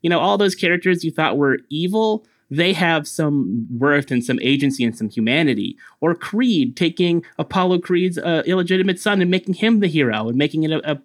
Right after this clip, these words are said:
a story about African-American characters. Like, these movies are changing things quite a bit.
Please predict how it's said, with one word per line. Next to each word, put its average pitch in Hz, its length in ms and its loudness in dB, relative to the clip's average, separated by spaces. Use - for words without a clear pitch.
a 156 40 -8
story 170 400 0
about 170 380 0
African-American 185 800 0
characters. 110 640 -4
Like, 170 180 -2
these 175 240 0
movies 202 380 0
are 185 180 2
changing 180 640 2
things 131 240 0
quite 180 380 -2
a 127 60 -4
bit. - 500 -2